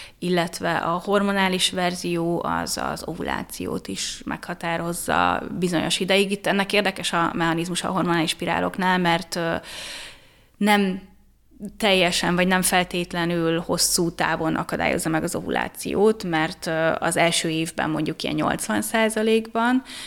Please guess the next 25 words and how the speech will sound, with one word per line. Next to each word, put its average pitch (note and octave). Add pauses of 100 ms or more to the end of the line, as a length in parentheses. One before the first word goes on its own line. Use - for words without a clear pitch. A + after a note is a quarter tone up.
és F#3
utána E3+
pedig F3
egyre -
többször - (200)
zajlik F3
le D3
igazából D3
rendesen A#2
a, C3+
a E3
ciklus, -
ahogy D3+
a D3
hormon D3+
tartalma -
ürül C3+
a, -
a D3+
spirálnak. - (380)
Ugye F#3+
ez, F#3
ez -
teljesen E3
egy D#3